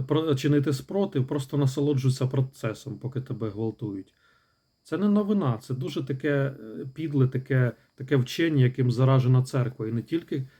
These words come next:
католицька, а багато в чому євангельська. Е, ко-, е, церква, в якій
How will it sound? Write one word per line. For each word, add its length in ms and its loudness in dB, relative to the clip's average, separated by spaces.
католицька, 680 4
а 300 -6
багато 480 -2
в 60 0
чому 280 6
євангельська. 680 0
Е, 260 -16
ко-, 240 -4
е, 160 -6
церква, 580 -2
в 60 -2
якій 520 0